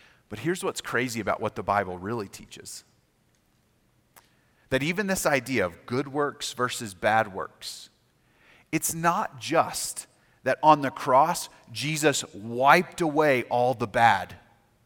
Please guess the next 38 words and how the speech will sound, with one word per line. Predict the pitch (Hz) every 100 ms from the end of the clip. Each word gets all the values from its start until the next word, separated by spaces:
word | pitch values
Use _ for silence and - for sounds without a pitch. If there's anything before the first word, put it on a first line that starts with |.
| _ _ _ _ _ -
So | - 185
that | 170 156
now | 160 185 202
on | 170 147
this | 143
cosmic | - - 165 156 147 -
scale, | - 175 180 131
your | 120 131
good | 110 170
works | 180 143 - 113
definitely | 190 220 - 165 135 123
outweigh | 117 127 123
the | 113
bad | 110 127 180
because, | 160 - 202 - - - _ -
well, | 139 - -
the | 113
bad | 95 110 110 117
has | 117
all | 127
been | 127 143
wiped | 139 156 151
away. | 151 196 170 110 - - -
Actually, | - 220 - - 127
what | 120 147
the | 147
Bible | 117 113 143 143
teaches | 123 127 127 - 180 208 - - - _ _ _ _ _ _ _ _ _ _ _ _ _ _ _ _ _ -
is | 117
that | 139
actually | 139 - 139
none | 117 127
of | 147
us | 104 -
really | 92
have | 95 87
good | 98 90
works. | 92 104 - - -